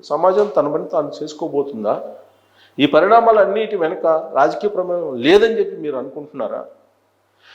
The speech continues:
రాబోయేటువంటి రోజుల్లో ఇరవయో తారీఖున ప్రమాణ స్వీకారం చేయబోతున్న ట్రంప్, మరి ఆయనేమో పనామా కావాలంటున్నారు, గ్రీన్లాండ్ కావాలంటున్నారు,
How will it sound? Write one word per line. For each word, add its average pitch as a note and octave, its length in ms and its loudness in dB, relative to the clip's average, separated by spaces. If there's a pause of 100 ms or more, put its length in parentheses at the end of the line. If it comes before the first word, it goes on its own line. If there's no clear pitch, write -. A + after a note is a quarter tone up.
(140)
రాబోయేటువంటి A#3+ 520 6
రోజుల్లో D3+ 480 0 (920)
ఇరవయో F#3+ 260 6
తారీఖున D3 400 0
ప్రమాణ D#3+ 380 -2
స్వీకారం F3+ 400 -6
చేయబోతున్న C#3+ 380 -4
ట్రంప్, B2 480 -2 (840)
మరి E3 100 4
ఆయనేమో G3 420 2
పనామా G3+ 640 4 (520)
కావాలంటున్నారు, F#3 720 0 (520)
గ్రీన్లాండ్ G3 560 4
కావాలంటున్నారు, F#3 800 0